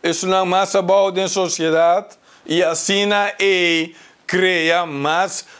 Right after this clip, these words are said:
desigualdade ou perpetuar a desigualdade econômica.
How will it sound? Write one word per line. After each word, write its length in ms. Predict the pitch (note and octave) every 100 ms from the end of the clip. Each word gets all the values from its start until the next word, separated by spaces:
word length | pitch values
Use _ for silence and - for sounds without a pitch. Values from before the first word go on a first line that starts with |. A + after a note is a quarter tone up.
| _
desigualdade 1400 | A2+ C#3+ G#3+ G#3+ - G#3 F3+ F3 E3+ E3 D#3+ E3 F3 F3+ - -
ou 240 | - D#3 D#3 - _
perpetuar 1300 | A#3+ G#3+ F#3 - F#3 E3 - E3 D3 E3 F#3 F#3+ D#3 - -
a 100 | D#3+
desigualdade 1080 | D3 F3+ F3+ - F3 D#3 D3 C#3+ D3+ D3+ -
econômica. 680 | C3+ B2+ B2+ B2+ B2 -